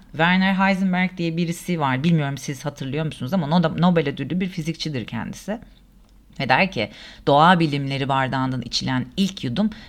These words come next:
insanı ateist yapar ama bardağın dibinde Tanrı sizi beklemektir." diye bahseder. Ve günümüzde de şöyle bir durum var. Bu yolların aslında, eee, manevi yolların, benim bütün çakraları veya nefs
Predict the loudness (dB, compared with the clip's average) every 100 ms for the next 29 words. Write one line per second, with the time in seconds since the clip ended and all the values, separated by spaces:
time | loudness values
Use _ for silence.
0 | -4 -2 -2 -4 -8 -8 -8 -6 -6 -4
1 | -2 0 -2 -4 -20 -10 -4 0 4 4
2 | 4 -2 -4 -4 -4 -4 -2 -4 -6 -12
3 | -4 -2 -2 -6 -4 -2 -4 -4 -8 -8
4 | -12 -12 -8 -8 -8 -10 -12 -10 -12 -14
5 | -20 -12 0 0 2 2 4 4 2 -2
6 | -2 -2 -2 -2 -4 -4 -2 -2 -2 -4
7 | -2 2 2 0 -6 -4 -2 -4 -4 -4
8 | -4 -6 -6 -8 -4 -2 -4 -10 -18 -20
9 | -20 -20 -20 -2 2 4 4 4 2 0
10 | -4 -14 -18 -20 -20 -20 -2 6 8 8
11 | 8 6 4 2 0 -4 -6 -12 -20 _
12 | -2 2 2 0 -2 -2 0 0 0 -2
13 | -2 -2 -4 -2 0 0 2 2 0 -6